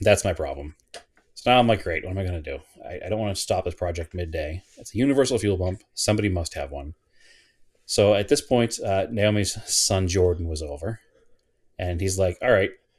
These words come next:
hold on." He's like, "I know the guys over at AutoZone," 'cause he used to be a tech at a, a shop around here.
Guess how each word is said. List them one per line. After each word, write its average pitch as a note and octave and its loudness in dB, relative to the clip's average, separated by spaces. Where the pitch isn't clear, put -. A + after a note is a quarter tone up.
hold F#2 0
on." F2+ -6
He's F#2 -8
like, F#2 -8
"I F2+ -6
know F2+ -4
the F2+ -4
guys E2+ -4
over E2+ -6
at E2 -10
AutoZone," F2 -4
'cause E2+ -10
he E2 -10
used E2 -8
to E2 -14
be E2+ -8
a D#2+ -6
tech E2+ -8
at D#2 -10
a, D#2 -8
a F#2+ -12
shop F#2 -4
around D#2 -6
here. E2+ -8